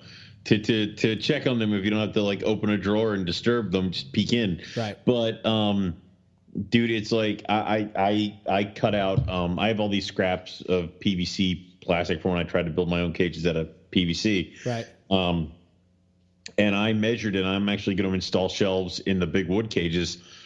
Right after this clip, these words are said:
Speaker 1: out of the black P V C because I have a ton of that laying around. So there's gonna be the heat panel, and then they have those big bins that I like to use where they can coil up on top of that.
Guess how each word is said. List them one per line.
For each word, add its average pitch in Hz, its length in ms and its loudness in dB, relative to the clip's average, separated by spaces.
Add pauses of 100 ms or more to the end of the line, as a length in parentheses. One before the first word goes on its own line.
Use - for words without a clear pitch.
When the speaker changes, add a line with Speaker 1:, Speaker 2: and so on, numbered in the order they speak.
(300)
Speaker 1:
out 92 120 4
of 90 60 2
the 90 80 0
black 90 360 0
P 92 140 0
V 85 140 -2
C 113 300 0
because 85 680 -2
I 95 100 4
have 95 220 0
a 92 40 0
ton 113 240 -2
of 104 60 2
that 87 240 -2
laying 95 220 2
around. 87 460 0
So 92 400 0 (420)
there's 104 220 4
gonna 117 160 2
be 104 600 0
the 95 500 0 (160)
heat 139 300 0
panel, 143 420 0
and 104 140 0
then 110 100 0
they 101 80 2
have 104 220 0
those 95 200 0
big 104 300 -2
bins 110 520 -2
that 98 80 0
I 98 40 2
like 95 240 0
to 92 100 -8
use 90 360 0
where 90 100 0
they 87 100 0
can 87 140 -4
coil 95 320 2
up 92 140 -2
on 87 120 0
top 87 220 0
of 90 60 2
that. 92 360 0